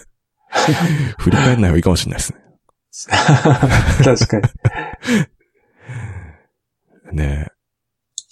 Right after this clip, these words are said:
Speaker 1: え。意外と、買ってる。
Speaker 2: うん。
Speaker 1: iPhone 買いました。
Speaker 2: <laughs>
Speaker 1: iPhone twelve Pro 買いました。
Speaker 2: ミニ？
Speaker 1: ミニじゃない、プロ。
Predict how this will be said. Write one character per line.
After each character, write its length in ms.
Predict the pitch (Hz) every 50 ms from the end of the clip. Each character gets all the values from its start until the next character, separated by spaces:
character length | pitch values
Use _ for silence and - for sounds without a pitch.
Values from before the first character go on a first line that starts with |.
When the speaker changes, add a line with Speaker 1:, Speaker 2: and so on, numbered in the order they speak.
| - _ _ _ _ _ _ _ _ _ _ _ _ _ _ _ - -
Speaker 1:
え。 60 | 80
意 40 | 80
外 220 | 80 80 80 78
と、 240 | - 80 78 - _ _ _ - - - - - - - - - _ _ _ _ _ _ _
買 120 | - -
っ 40 | - -
て 120 | - -
る。 140 | - - - _ _ _ _ _ _ _ _ _ - - _ _ _ -
Speaker 2:
う 40 | -
ん。 360 | 104 101 98 98 98 98 120 127 - - _ _ _ _ _ _ _ _ _ _ _ _ _ - - - _ _ _ _ _ _ _ _ _ - - -
Speaker 1:
iPhone 360 | - 120 - - 113 101 87
買 120 | - 76
い 20 | -
ま 100 | - -
し 60 | -
た。 80 | - - _ - - - _ _ _ _ _ _ _ _ - - - - - - - 131 - 143 139 - - - _ _ _ _ _ -
Speaker 2:
<laughs> 0 |
Speaker 1:
iPhone 260 | 82 85 82 - 87
twelve 420 | 87 - - 87 90 95 85 80
Pro 300 | - 95 87 - - - - _
買 140 | - - 60
い 20 |
ま 100 | 82 -
し 60 | -
た。 120 | - - _ _ _ - - - _ _ _ _ _ _ _ _ _ _ _ _ _
Speaker 2:
ミ 160 | - 123 123 107
ニ？ 280 | 101 98 98 101 - _ _ _ _ _ _ _ _ _ _ _ _ _ _ _ _
Speaker 1:
ミ 160 | - 101 101
ニ 60 | 98 87
じ 100 | - 78
ゃ 40 |
な 140 | 73 71 65
い、 40 | -
プ 140 | - - 85
ロ。 220 | 67 67 - _